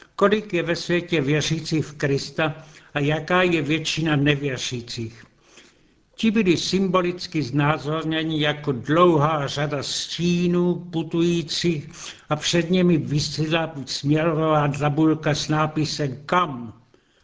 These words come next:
posíleným třemi otazníky.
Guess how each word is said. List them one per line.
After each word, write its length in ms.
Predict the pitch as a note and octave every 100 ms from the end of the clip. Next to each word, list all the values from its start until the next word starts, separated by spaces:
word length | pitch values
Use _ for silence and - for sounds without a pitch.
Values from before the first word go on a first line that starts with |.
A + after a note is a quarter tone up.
| _
posíleným 800 | - D#3 - E3+ E3 E3+ E3 D#3+
třemi 460 | C#3+ - E3 D#3+ D3+
otazníky. 920 | D#3 D3 C#3+ A#2 B2+ A#2 A2 G#2+ G2+